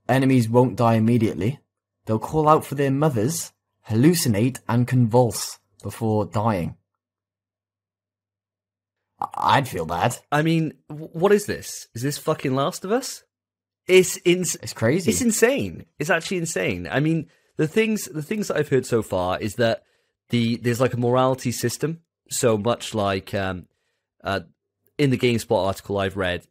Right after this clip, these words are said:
Speaker 2: it, it mentions, uh, uh, Red Dead Redemption. Obviously, that doesn't mean anything to me. So I'm gonna go base it around something I do know, which is, like, Infamous.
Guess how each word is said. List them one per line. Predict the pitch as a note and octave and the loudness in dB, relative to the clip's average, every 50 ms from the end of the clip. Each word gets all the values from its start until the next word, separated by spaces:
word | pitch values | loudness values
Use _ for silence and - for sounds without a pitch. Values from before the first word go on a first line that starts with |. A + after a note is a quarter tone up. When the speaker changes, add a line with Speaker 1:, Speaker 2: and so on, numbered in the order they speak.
| _ | _
Speaker 2:
it, | _ - A2+ - _ | _ -18 -18 -10 _
it | A#2 G#2+ | -4 -4
mentions, | G#2+ G#2+ G#2 G2+ - - G2 F#2 F2 | -2 -2 -4 -6 -8 -8 -8 -8 -6
uh, | G2+ F#2 - - | -6 -6 -6 -6
uh, | - G2+ G2 F#2 - | -4 -4 -4 -6 -4
Red | - G#2 G#2 F2+ | -4 -6 -4 -2
Dead | - F#2+ E2+ | -4 -6 -6
Redemption. | F#2+ E2+ A2 A2 G#2 - - G2+ | -4 -4 -4 -4 -4 -6 -8 -8
Obviously, | F#2 F2 - - | -8 -8 -10 -6
that | E2 F2+ D#2+ | -6 -6 -8
doesn't | E2+ F2+ F#2+ | -6 -8 -8
mean | F#2 F#2 F#2 | -8 -6 -6
anything | F2+ F#2 F#2 - F#2+ F2 | -6 -8 -8 -8 -10 -12
to | - - | -10 -8
me. | F2+ F#2 G2 G2 | -6 -6 -6 -6
So | - - | -4 -4
I'm | A2+ G#2+ | -4 -4
gonna | G#2+ G2+ | -4 -2
go | F2 G#2+ G2 G2 F#2+ - _ _ - _ | -2 -2 -2 -2 -4 -6 _ _ -4 _
base | C3 C3+ B2 - | 0 0 2 0
it | A#2 | -2
around | B2+ A#2+ G#2+ | -2 -2 -2
something | - - A2 G#2 | -4 -6 -6 -4
I | G2 G2 | -4 -6
do | F#2+ - G3 G#3+ | -4 -2 -2 -2
know, | F#3+ C3 G2+ E2+ F2 G2+ A2 - _ _ _ _ _ | 0 0 -2 -2 -2 -4 -6 -8 _ _ _ _ _
which | - - - | -16 -14 -8
is, | - | -6
like, | - G2+ - C3+ | -6 -6 -4 -4
Infamous. | B2+ A2+ - - A2+ A#2+ B2 - - - | -6 -6 -4 -4 -4 -4 -4 -6 -14 -16